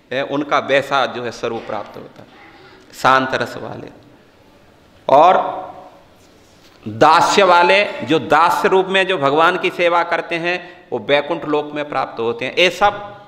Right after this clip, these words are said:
ब-, भगवान के जो पार्षद हैं, कहाँ से आए हैं? ये सब बैकुंठ से आए हैं। तो इसलिए बैकुंठ में कैसी वेशभूषा है, वहाँ के लोग कैसे हैं, तो इनसे हम देख सकते हैं। बिल्कुल ठीक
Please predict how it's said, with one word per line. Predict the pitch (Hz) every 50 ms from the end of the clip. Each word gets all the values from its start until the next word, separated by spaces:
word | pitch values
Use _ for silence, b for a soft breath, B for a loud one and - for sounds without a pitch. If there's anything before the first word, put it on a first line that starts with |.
| - -
ब-, | 107 - 139 151 - - -
भगवान | 123 123 139 147 151 165 170
के | 156 - 185
जो | 175 180
पार्षद | 185 - 156 160 160 156 - 170 156 175
हैं, | 165 175 190 208 208 - - - -
कहाँ | - 160 156 160 190 190
से | - 214
आए | 196 190 190 190
हैं? | 185 170
ये | 175 170
सब | - 170 135 110 - - - - - _ _ _ _ _ _ - - _ _ _ _ 117
बैकुंठ | 113 131 160 180 185 - 214 214 214
से | 214 - 226 214 180
आए | 139 117 113 110
हैं। | 101 110 113 135 - - - _ _ _ _ _
तो | 180
इसलिए | 185 - - 196 214 226 202
बैकुंठ | 135 - 156 175 - 214 214 208 -
में | - 220 208 214
कैसी | 202 190 202 196 - 233 208
वेशभूषा | 190 196 196 - 190 165 165 180 170 - 196 190
है, | 202 180
वहाँ | 143 151 160 175
के | 170 - 190
लोग | 175 185 196 196 196 -
कैसे | 190 190 180 185 - 202
हैं, | 180 165 185 208 214 - - - - -
तो | 170
इनसे | 170 - 180 190 190 190 208 185
हम | 165 165 147
देख | 151 147 143 -
सकते | - 139 127 - - 139
हैं। | 139 123 -
बिल्कुल | - 165 180 202 202 185 - - 185 180 - - -
ठीक | 208 214 220 214 - - - - - -